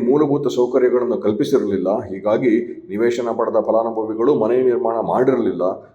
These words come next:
ಪರಿಣಾಮವಾಗಿ ಈ ಜಮೀನು ಖಾಲಿ ಬಿದ್ದಿತ್ತು. ಇದಾದ ಮೂವತ್ತು ವರ್ಷಗಳ ನಂತರ ಮುಖ್ಯಮಂತ್ರಿ ಸಿದ್ದರಾಮಯ್ಯ ಅವರು ಅಂದಿನ ಜಿಲ್ಲಾಧಿಕಾರಿಗಳಿಗೆ ಪತ್ರ ಬರೆದು ಈ ಒಂದು ಪಾಯಿಂಟ್ ಮೂರು ಒಂಬತ್ತು ಎಕರೆ ಜಮೀನನ್ನು ಮಾರಪ್ಪ ಎಂಬ ಹೆಸರಿನ ವ್ಯಕ್ತಿಗೆ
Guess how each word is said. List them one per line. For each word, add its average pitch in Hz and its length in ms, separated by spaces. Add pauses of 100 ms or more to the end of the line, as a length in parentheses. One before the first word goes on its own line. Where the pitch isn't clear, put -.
(160)
ಪರಿಣಾಮವಾಗಿ 143 680 (140)
ಈ - 100
ಜಮೀನು 127 300 (100)
ಖಾಲಿ 127 260
ಬಿದ್ದಿತ್ತು. 101 340 (380)
ಇದಾದ 104 320
ಮೂವತ್ತು 120 300
ವರ್ಷಗಳ 120 280 (100)
ನಂತರ 113 280
ಮುಖ್ಯಮಂತ್ರಿ 120 460
ಸಿದ್ದರಾಮಯ್ಯ 120 540
ಅವರು 127 200 (140)
ಅಂದಿನ 131 240 (120)
ಜಿಲ್ಲಾಧಿಕಾರಿಗಳಿಗೆ 117 840
ಪತ್ರ 113 300
ಬರೆದು 104 260 (460)
ಈ 147 40 (140)
ಒಂದು 135 160 (100)
ಪಾಯಿಂಟ್ 135 280
ಮೂರು 135 120 (100)
ಒಂಬತ್ತು 127 320
ಎಕರೆ 120 300
ಜಮೀನನ್ನು 117 540
ಮಾರಪ್ಪ 131 380 (100)
ಎಂಬ 110 220
ಹೆಸರಿನ 107 380
ವ್ಯಕ್ತಿಗೆ 113 360